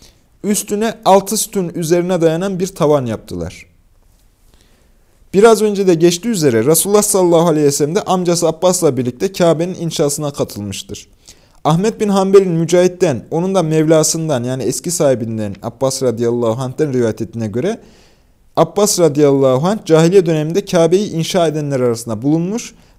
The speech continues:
ve şöyle söylemiştir: Benim bir taşım vardı, onu elimizle yontardık. Sonra Yüce Allah'ı bırakıp ona ibadet ediyordum.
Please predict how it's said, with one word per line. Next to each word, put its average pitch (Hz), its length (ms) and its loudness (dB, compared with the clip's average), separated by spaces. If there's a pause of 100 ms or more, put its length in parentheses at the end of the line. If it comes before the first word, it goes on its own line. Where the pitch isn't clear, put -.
ve 196 80 2
şöyle 190 340 4
söylemiştir: 113 760 -4 (440)
Benim 202 280 0
bir 220 80 0 (100)
taşım 185 400 2
vardı, 110 420 2 (180)
onu 180 200 0
elimizle 180 480 0
yontardık. 143 640 0 (760)
Sonra 233 280 0
Yüce 190 280 4
Allah'ı 190 380 4
bırakıp 202 360 -2
ona 180 200 0
ibadet 123 420 0
ediyordum. 98 480 -6